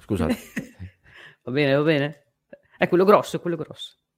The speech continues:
Speaker 2: E alle sedici e ventisette, sempre domani sette aprile, c'è un contatto Aris con il College Sant'Anatole, Sant'Anatole in Francia,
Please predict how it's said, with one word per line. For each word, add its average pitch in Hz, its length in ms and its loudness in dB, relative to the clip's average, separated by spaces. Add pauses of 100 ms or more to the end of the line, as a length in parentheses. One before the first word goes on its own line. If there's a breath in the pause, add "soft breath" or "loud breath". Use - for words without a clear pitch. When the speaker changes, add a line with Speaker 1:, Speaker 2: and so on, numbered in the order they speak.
(760 loud breath)
Speaker 2:
E 165 420 4
alle 254 240 4
sedici 320 320 0
e 294 40 2
ventisette, 302 500 0
sempre 226 260 0
domani 180 640 2
sette 180 460 0
aprile, 240 520 0
c'è 359 120 -2
un 180 80 2
contatto 175 460 0
Aris 269 400 2
con 226 160 0
il 202 100 0
College 220 560 2
Sant'Anatole, 175 1300 -2
Sant'Anatole 151 720 -8 (540 soft breath)
in 170 260 4
Francia, 127 640 -2